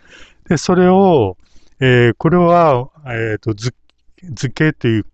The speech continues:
えーと、ピーエヌジーファイルで提供されてるんで、ピーエヌジーファイルからエスブイジーファイルは、私の場合はピーエイチピーコーディングではすでにソフトがあるんで、で、それで自動で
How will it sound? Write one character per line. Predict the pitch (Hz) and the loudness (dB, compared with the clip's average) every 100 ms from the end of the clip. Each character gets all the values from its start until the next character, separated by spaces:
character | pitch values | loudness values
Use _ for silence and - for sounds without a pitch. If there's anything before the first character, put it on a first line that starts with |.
| - 156 | -16 -6
え | 123 110 107 | -2 0 0
ー | 104 | 0
と、 | 110 | -4
ピ | - 165 | -2 0
ー | 185 | 2
エ | |
ヌ | 208 | 2
ジ | 196 233 | 0 -2
ー | |
フ | - | 0
ァ | 240 214 | 0 0
イ | |
ル | 123 | 0
で | 113 113 | 0 0
提 | - 131 | 0 -4
供 | - 139 | 0 -2
さ | - 143 | 0 -2
れ | 143 | -2
て | - 147 | -2 -2
る | 143 127 | 0 -2
ん | 101 | -2
で、 | 110 117 104 92 - - - - | 0 2 0 -4 -14 -20 -20 -6
ピ | - | 0
ー | 214 | 2
エ | |
ヌ | 233 | 2
ジ | 226 240 | 0 -2
ー | 233 | -2
フ | - | 0
ァ | 233 | 2
イ | 208 | 2
ル | 175 | 2
か | 120 | 0
ら | 113 | 0
エ | |
ス | 104 131 | 0 -2
ブ | 123 | -2
イ | 120 | -2
ジ | 120 | -2
ー | 123 | -2
フ | 131 | -2
ァ | 123 | 0
イ | |
ル | 104 92 - _ _ _ - | -2 -6 -10 _ _ _ 0
は、 | 165 | 2
私 | 135 127 135 156 | 2 0 -4 -2
の | 156 | 0
場 | 165 | 2
合 | 143 | 0
は | 107 | 0
ピ | - 123 | -4 -2
ー | |
エ | 123 | -2
イ | |
チ | - - | -4 -10
ピ | 135 | -6
ー | 127 | -4
コ | - 131 | 0 0
ー | |
デ | 123 | 0
ィ | 123 | -4
ン | |
グ | 101 | -4
で | 95 | -6
は | |
す | - 127 | -4 -2
で | 120 | -2
に | 120 107 | -2 -2
ソ | - | -4
フ | 117 | -4
ト | - 127 | -2 0
が | 110 | 2
あ | 104 | 0
る | 120 | 0
ん | 104 | -2
で、 | 98 101 95 | -2 -2 -2
で、 | - 143 | -4 -6
そ | - | -4
れ | 156 175 | -2 0
で | 170 | 0
自 | 135 131 | -2 -2
動 | 135 131 | 2 2
で | 127 147 139 | 2 2 0